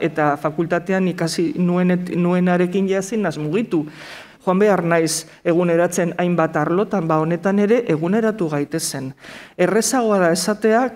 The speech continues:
egitea baino, eh? Baina material daude, daude hor. Eta orduan, ba, goazen, eh, ikasten jarraitzera. Eta gero, bai, bueno, ba,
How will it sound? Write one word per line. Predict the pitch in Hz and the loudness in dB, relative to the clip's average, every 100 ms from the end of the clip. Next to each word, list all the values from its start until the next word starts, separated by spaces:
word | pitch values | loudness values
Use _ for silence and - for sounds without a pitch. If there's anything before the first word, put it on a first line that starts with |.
| - - | -10 -10
egitea | - 175 190 190 175 151 | -2 0 2 2 2 2
baino, | 147 156 156 151 - - | 2 0 0 -4 -14 -8
eh? | 185 247 | -2 0
Baina | 196 175 | 2 2
material | 170 170 220 262 240 | 2 2 2 2 2
daude, | 240 240 269 - | 2 2 0 0
daude | 180 208 247 247 | 0 2 2 0
hor. | 220 220 - - _ - - - - | 2 0 0 -6 _ -20 -20 -10 -4
Eta | 170 175 | 0 2
orduan, | 170 180 208 226 220 180 | 2 2 4 4 2 2
ba, | 170 160 147 139 147 147 | 2 2 0 -2 -6 -2
goazen, | 175 220 247 180 | 0 0 0 0
eh, | 170 175 135 | 2 2 0
ikasten | 175 180 180 175 165 165 | 0 -2 0 -2 0 -2
jarraitzera. | - 170 165 151 156 170 240 226 - - - - | -2 2 2 0 -2 0 -2 -4 -10 -16 -14 -2
Eta | 180 185 190 | 2 4 4
gero, | 214 196 | 4 4
bai, | 156 143 | 2 0
bueno, | 165 165 156 | 0 -2 0
ba, | 147 147 147 143 139 143 | 0 0 0 0 -2 -4